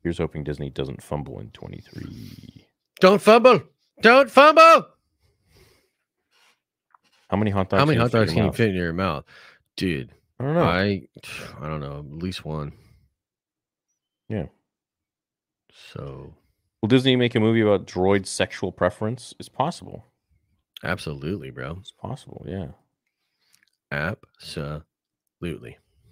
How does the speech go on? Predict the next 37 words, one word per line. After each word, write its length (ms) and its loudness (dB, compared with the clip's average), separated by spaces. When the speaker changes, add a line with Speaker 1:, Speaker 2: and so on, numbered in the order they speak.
Speaker 1:
iTalk 260 -10
Studios 320 -10
has 80 -14
almost 260 -12
ninety 180 -12
K 140 -14
followers. 420 -12
Good 140 -20
for 100 -18
them. 100 -10
Hey, 120 -4
that's 180 -8
awesome. 460 -6
Really, 220 0
that's 160 4
cool. 460 2
Speaker 2:
Whoa, 40 -2
nice. 540 -2
Go, 420 0
you. 600 -4
Speaker 1:
Great, 400 -2
man. 320 -4
Keep 120 -4
going. 320 2
I 40 0
wanna 100 0
see 160 0
it 80 0
two 160 2
fifty 400 0
K 240 -2
by 140 0
the 120 -6
end 120 -2
of 60 -10
the 80 -8
year. 260 -8